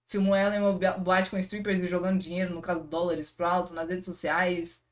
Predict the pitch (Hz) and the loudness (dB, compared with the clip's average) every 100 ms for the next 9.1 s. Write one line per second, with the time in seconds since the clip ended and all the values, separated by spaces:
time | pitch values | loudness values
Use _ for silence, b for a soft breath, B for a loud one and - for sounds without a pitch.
0 | _ _ _ - 180 185 185 180 185 156 | _ _ _ 0 2 4 2 2 0 -2
1 | 160 226 208 226 220 185 175 220 214 208 | -4 -8 -6 -6 -2 -2 -2 -8 -4 0
2 | 190 180 170 156 160 175 190 170 180 190 | 2 2 0 -6 -6 -4 -2 0 2 0
3 | 180 175 190 185 180 - 160 180 180 170 | -2 0 2 0 -4 -4 -2 -2 -2 -2
4 | 165 165 156 156 160 160 160 185 190 165 | -2 -4 -6 -4 0 0 0 -4 -4 -6
5 | - 190 202 202 180 156 180 190 180 180 | -4 -2 0 0 -2 -2 -2 -2 -2 -4
6 | 180 b b b b _ _ _ _ _ | -4 b b b b _ _ _ _ _
7 | - 240 240 175 151 151 196 214 202 196 | -4 -2 0 0 0 -2 -2 -2 2 2
8 | 202 196 180 175 180 170 151 156 151 139 | 4 2 2 0 -2 -2 -4 -8 -12 -12